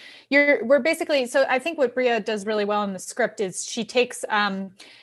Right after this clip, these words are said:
what's supposed to be a very sort of quotidienne, everyday space, which is the, the parking garage, uh, and is pointing out the absurdity of the reality for women in today, which is that,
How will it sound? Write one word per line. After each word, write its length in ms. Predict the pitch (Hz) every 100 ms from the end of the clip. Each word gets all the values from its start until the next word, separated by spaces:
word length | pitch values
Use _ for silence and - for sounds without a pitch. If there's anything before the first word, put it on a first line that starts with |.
| -
what's 260 | 214 220
supposed 220 | - 254 247
to 40 |
be 80 | 247
a 20 |
very 420 | 226 214 214 214 -
sort 200 | - 240
of 100 | -
quotidienne, 800 | - 247 247 202 220 214 214 208 214
everyday 400 | 208 220 208 190
space, 400 | - 240 214 214
which 180 | 196 208
is 140 | 185
the, 360 | - 190 185 185
the 80 | 196
parking 380 | - 226 220 180
garage, 540 | 180 160 156 208 - - - - _
uh, 280 | 214 208 196 -
and 160 | 220
is 160 | 214 208
pointing 520 | - 285 262 254 214
out 320 | 202 202 185
the 80 | 202
absurdity 720 | 190 - 220 214 208 196 185
of 240 | 170 165 160
the 220 | 160 190
reality 460 | 180 175 196 185 175
for 160 | -
women 280 | 175 190 180
in 160 | 175 170
today, 280 | 220 262 240
which 200 | 190 -
is 120 | 175
that, 260 | 190 180